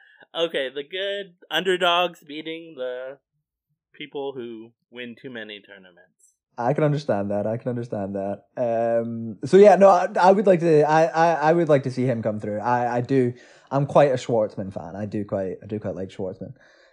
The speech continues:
Speaker 2: Um, yeah, so that, that's, that's an interesting result. Uh, Tsitsipas, I saw a few people chat about his route to the title. I, I, uh, he, yeah, obviously, yeah, he's penciled into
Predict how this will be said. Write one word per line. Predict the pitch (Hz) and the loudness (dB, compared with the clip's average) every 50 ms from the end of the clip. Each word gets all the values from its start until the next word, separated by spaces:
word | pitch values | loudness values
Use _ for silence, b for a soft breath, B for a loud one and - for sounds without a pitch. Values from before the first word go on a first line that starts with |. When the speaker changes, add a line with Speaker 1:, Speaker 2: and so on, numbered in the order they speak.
| b b | b b
Speaker 2:
Um, | - 107 107 104 104 104 104 104 107 107 107 107 104 104 101 101 101 101 98 - _ _ _ _ _ _ _ - | -10 -8 -6 -6 -6 -6 -6 -6 -6 -6 -6 -6 -6 -8 -8 -8 -8 -10 -12 -14 _ _ _ _ _ _ _ 0
yeah, | 160 151 196 180 113 - | 4 6 6 6 6 4
so | - - 160 160 156 147 - 135 | 2 0 0 2 0 0 -4 -6
that, | 147 143 151 170 185 143 | 0 4 4 6 6 6
that's, | 156 170 208 220 - | 6 4 4 4 2
that's | 139 127 147 160 185 190 196 - - | -2 0 2 2 2 2 0 -2 -4
an | 117 | -4
interesting | 104 101 101 117 98 98 107 - - 104 104 101 98 95 - - | -6 -4 -4 -4 -4 -4 -6 -8 -10 -10 -10 -10 -10 -10 -12 -12
result. | 107 110 120 123 123 - | -6 -2 -2 0 0 2
Uh, | 147 151 143 147 147 147 135 135 | 2 4 4 6 6 4 4 2
Tsitsipas, | 139 - - 226 185 - 226 202 208 247 220 214 220 220 - | 2 2 4 2 4 4 2 2 4 4 4 4 4 2 0
I | 190 | 0
saw | 170 202 190 | 0 2 2
a | 180 | 2
few | - 190 180 | 2 0 -2
people | 190 175 170 | -2 -2 -2
chat | - - 180 165 165 | 0 0 0 0 0
about | 160 151 - | 0 -2 -4
his | - - - 175 180 170 165 160 | -4 0 2 2 4 2 0 -2
route | 156 156 170 175 175 165 - - - _ _ _ b b b b b b b b b b b b b b b - | -4 0 2 2 2 2 0 -4 -20 _ _ _ b b b b b b b b b b b b b b b -16
to | - - 160 160 156 156 156 151 143 | -6 -2 0 2 2 2 2 0 0
the | 135 147 160 160 147 | 0 0 0 0 -2
title. | 151 - - - 151 160 170 - - 170 170 165 165 165 165 151 147 - | -4 -6 -4 -2 0 0 0 2 4 4 6 6 6 4 2 2 -2 -6
I, | 147 - - 101 - - 135 131 135 139 139 139 135 - - B B B B B B B B B B B _ _ _ _ _ - | -12 -12 -10 -6 -2 0 0 2 2 2 0 0 -2 -4 -8 B B B B B B B B B B B _ _ _ _ _ -8
I, | 120 | -4
uh, | 127 123 123 123 | -2 -2 0 0
he, | 120 120 127 131 131 131 131 127 127 117 | 0 0 0 0 0 2 2 0 0 2
yeah, | 131 139 117 104 104 107 104 - | 2 2 2 2 0 -2 -4 -2
obviously, | - 135 131 135 131 110 98 95 | 0 -2 -2 -2 -2 -6 -8 -4
yeah, | 135 135 120 113 | 0 0 0 0
he's | 113 127 131 131 | 0 -2 -4 -6
penciled | - - 165 151 151 147 160 139 | -4 -2 -2 0 0 0 0 0
into | 143 139 139 - - | 0 0 -2 -4 -10